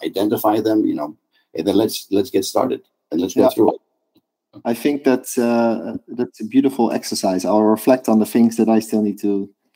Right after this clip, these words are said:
Speaker 2: to forgive for
Speaker 1: Because you
Speaker 2: myself.
Speaker 1: wanna have a clean slate, a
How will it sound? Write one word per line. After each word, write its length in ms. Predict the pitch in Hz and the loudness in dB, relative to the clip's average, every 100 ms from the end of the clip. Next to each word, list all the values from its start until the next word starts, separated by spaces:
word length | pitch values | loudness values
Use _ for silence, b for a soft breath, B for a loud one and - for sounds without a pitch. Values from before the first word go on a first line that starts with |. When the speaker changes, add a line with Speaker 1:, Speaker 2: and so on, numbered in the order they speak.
| _ _ _ - | _ _ _ -8
Speaker 2:
to 80 | |
forgive 340 | 110 98 110 113 | -4 2 2 2
for 120 | 110 | 0
Speaker 1:
Because 220 | 101 98 - | -4 0 2
you 40 | |
Speaker 2:
myself. 180 | 107 226 | 4 4
Speaker 1:
wanna 180 | 254 185 | 4 4
have 80 | 156 | 4
a 80 | - | 4
clean 240 | 165 175 | 6 6
slate, 440 | - 156 170 - - _ | 6 4 4 2 -10 _
a 100 | 113 | -8